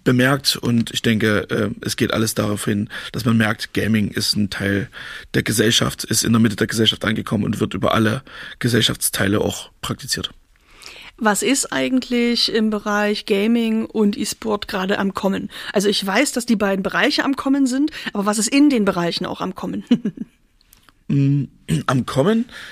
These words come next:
Speaker 1: Also ich würde sagen, tatsächlich entwickeln sich die Spiele immer weiter und das ist sehr gut und interessant, denn ich meine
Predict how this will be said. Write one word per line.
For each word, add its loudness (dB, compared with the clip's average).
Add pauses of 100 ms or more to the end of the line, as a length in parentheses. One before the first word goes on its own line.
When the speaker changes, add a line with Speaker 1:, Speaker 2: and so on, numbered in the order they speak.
(160)
Speaker 1:
Also 0
ich 0
würde 2
sagen, 2 (280)
tatsächlich -2
entwickeln 2
sich 0
die -4
Spiele 0
immer -2
weiter 0
und -4
das -4
ist -4
sehr 0 (200)
gut 0
und -2
interessant, 0 (340)
denn 4
ich -2
meine 4